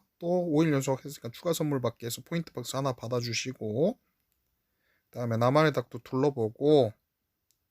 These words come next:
요거 해서 포인트 받아주시고 그다음에 걷기, 걷기 하고 그다음에 요거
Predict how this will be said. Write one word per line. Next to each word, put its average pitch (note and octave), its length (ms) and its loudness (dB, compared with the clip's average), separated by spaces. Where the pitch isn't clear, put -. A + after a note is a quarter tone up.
요거 A#2 340 -8
해서 C3+ 680 -2
포인트 E3+ 840 0
받아주시고 A#2 880 -2
그다음에 A2 420 -6
걷기, C3+ 840 0
걷기 C#3+ 1000 -4
하고 E3+ 680 0
그다음에 A#2+ 340 -2
요거 A#2 300 -2